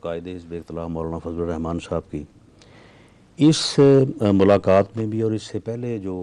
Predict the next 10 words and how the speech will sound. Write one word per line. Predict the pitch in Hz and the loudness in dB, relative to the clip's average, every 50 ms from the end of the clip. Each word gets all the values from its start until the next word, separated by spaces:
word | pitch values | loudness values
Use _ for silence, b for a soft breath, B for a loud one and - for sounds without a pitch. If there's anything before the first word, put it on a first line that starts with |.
| 92 95 - 80 | -10 -12 -12 -14
वाक़यात | 85 87 87 82 - 104 92 87 - | -14 -14 -14 -12 -10 -10 -10 -10 -10
हुए | 90 90 92 95 | -10 -10 -8 -8
हैं | 95 95 | -8 -8
उन, | 101 101 101 113 - 107 | -10 -10 -10 -10 -10 -8
उन | 117 131 123 | -8 -8 -8
स-, | - - - | -10 -14 -14
के | 107 95 92 92 92 87 - - 95 95 _ _ - 92 92 92 90 90 | -12 -12 -12 -12 -14 -16 -20 -20 -20 _ _ _ -18 -16 -14 -14 -14 -14
जो, | 92 92 87 87 87 85 | -14 -14 -12 -12 -12 -14
अ, | 87 - _ _ _ _ _ _ _ _ - 92 87 87 - - | -16 -18 _ _ _ _ _ _ _ _ -18 -16 -14 -14 -14 -16
पस | 101 - _ | -18 -20 _